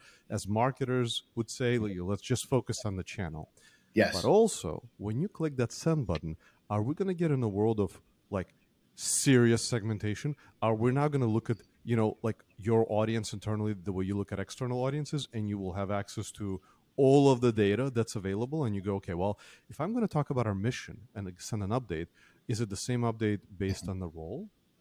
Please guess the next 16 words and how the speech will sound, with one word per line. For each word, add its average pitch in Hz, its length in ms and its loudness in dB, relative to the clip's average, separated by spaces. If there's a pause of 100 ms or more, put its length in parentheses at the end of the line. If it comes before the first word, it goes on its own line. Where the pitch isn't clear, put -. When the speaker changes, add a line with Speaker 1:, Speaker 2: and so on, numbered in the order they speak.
(220)
Speaker 1:
location, 92 1040 -6 (480)
performance 107 1000 -4
level?" 170 260 -2
Don't 127 340 -2
know. 180 140 0
Maybe, 123 380 0
maybe 143 260 0
the 185 120 4
wording 101 360 0
is 92 140 -6
a 101 60 -2
little 117 260 0
different 185 400 -4
on 123 80 0
a 95 40 -4
perf-, 87 200 -6